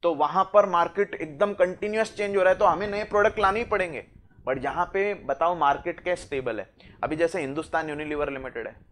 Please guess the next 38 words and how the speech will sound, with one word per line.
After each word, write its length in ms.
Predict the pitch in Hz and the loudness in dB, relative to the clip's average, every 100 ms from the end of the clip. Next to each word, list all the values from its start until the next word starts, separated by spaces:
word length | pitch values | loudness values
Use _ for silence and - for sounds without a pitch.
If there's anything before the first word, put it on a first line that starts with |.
| _ - | _ -4
लक्स, 340 | 120 147 156 - | 4 4 4 4
लाइबॉय, 340 | 143 147 156 | 4 6 2
लिरिल, 300 | 151 147 156 | 2 0 -2
पियर्स 380 | 147 147 151 151 | -4 0 0 0
इतने 280 | 160 - 208 | -2 4 4
सालों 280 | 185 175 180 | 6 4 2
से 140 | 196 | -2
चल 180 | 175 147 | -2 -4
रहे 180 | 135 - | -4 -10
हैं, 140 | - _ _ _ - | -14 _ _ _ 0
ऐसा 260 | 131 190 | 2 6
है 120 | 180 | 6
क्या 140 | 165 202 | 6 0
मतलब 340 | 185 175 - | 0 0 0
कि 120 | - | -2
साबुन 400 | 175 147 131 151 | 4 6 6 2
की 100 | 156 | -6
जगह 260 | 151 143 151 | -4 0 0
मतलब 320 | 143 147 143 | -2 -4 -4
कुछ 300 | - 143 - - - - | -6 -8 -10 -16 -20 -6
और 220 | 143 151 156 | 2 2 2
लगा 220 | 139 135 | 0 0
लें 140 | 139 | -2
अपन? 360 | 123 123 - - | -8 -12 -14 -10
हाँ 120 | 117 120 - | -8 -8 -12
ठीक 160 | 123 | -6
है, 60 | 214 | -2
वो 120 | 208 | -2
बॉडी 280 | 147 123 135 | 0 0 0
वॉश 280 | 147 151 - | -4 -4 -4
आते 220 | 110 - | -4 -6
हैं, 80 | 160 | -6
वो 140 | 156 | -2
एक 140 | 143 117 | -2 -2
अलग 220 | 127 135 | -4 -2
बात 240 | 123 117 | -2 -2
है, 80 | 127 - - - | -6 -16 -20 -6
but 80 | - | 0